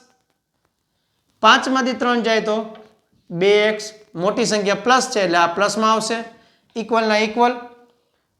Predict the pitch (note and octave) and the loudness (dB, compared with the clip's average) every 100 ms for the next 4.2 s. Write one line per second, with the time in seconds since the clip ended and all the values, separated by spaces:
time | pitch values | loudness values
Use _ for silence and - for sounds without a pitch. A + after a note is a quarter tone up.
0 | _ _ _ _ _ _ _ A3 A3 D4 | _ _ _ _ _ _ _ 0 2 0
1 | C#4+ C4+ C4+ B3+ A#3+ B3 B3 G3 - A#3 | 2 2 2 4 2 2 0 0 2 4
2 | A#3 G#3 G3+ F#3+ F#3 G3 F#3 G3 A3 A3+ | 4 4 0 0 -2 -2 -2 0 0 0
3 | A3 A3 A3+ A3 G#3+ A3 G#3+ G#3 G3 D#3 | 0 0 -2 0 2 2 0 -2 -2 0
4 | C3+ | -2